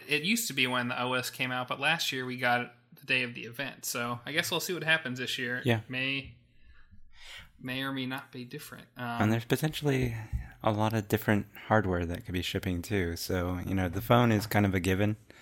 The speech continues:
Speaker 2: uh, but there's plenty of rumors that say that we'll get the second generation Apple Watch this fall, sometime in September, maybe.
Speaker 1: Mm-hmm.
Speaker 2: Uh, might not be the same event. Uh, plus, you know, we're supposed to get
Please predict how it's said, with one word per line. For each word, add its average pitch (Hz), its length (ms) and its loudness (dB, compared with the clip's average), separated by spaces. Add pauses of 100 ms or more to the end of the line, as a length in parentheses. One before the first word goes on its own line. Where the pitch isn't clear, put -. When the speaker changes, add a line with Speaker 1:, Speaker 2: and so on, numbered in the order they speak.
(680)
Speaker 2:
uh, 90 180 2
but 90 220 -2
there's - 320 0 (360)
plenty 101 260 6
of 98 100 0
rumors 98 480 2
that 95 180 0
say 95 500 2 (160)
that 95 180 0
we'll 95 100 0
get 95 360 -2
the 90 80 -8
second 92 380 -2
generation 92 520 0
Apple 90 280 0
Watch 92 540 -4 (640)
this 95 200 0
fall, 92 420 4
sometime 95 400 2
in 92 100 2
September, 95 640 0 (140)
maybe. 95 360 0 (140)
Speaker 1:
Mm-hmm. 131 260 -4 (1120)
Speaker 2:
Uh, 87 300 -6 (560)
might 95 200 0
not 98 200 2
be 104 80 2
the 92 100 2
same 95 280 2
event. 92 340 0 (680)
Uh, 90 240 2 (200)
plus, - 600 -2
you 101 80 2
know, 92 100 4
we're 92 100 2
supposed - 280 0
to 98 60 -2
get 95 180 0